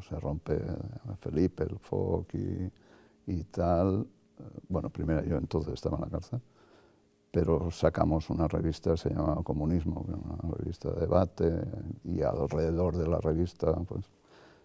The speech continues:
se creó el núcleo, el núcleo original de lo que sería después, eh, eh, la Liga. Y lo de la imprenta viene después. Hicimos una imprenta legal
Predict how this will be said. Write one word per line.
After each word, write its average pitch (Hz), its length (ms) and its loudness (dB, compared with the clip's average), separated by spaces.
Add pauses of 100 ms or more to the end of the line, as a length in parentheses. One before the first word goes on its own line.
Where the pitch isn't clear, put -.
(120)
se - 200 -2
creó - 840 0
el - 280 -2
núcleo, 82 720 2
el 110 180 8
núcleo 101 400 12
original 92 420 10
de 87 100 6
lo 80 120 6
que 85 100 -4
sería 82 360 2
después, 82 680 -2
eh, - 60 -8 (960)
eh, - 600 -2
la - 100 2
Liga. 76 300 0 (1120)
Y 101 220 8
lo 95 180 10
de 92 60 8
la 87 100 6
imprenta 85 440 6
viene 95 220 8
después. - 360 -2 (160)
Hicimos 73 460 -2
una - 180 -2
imprenta 78 960 0
legal 80 380 0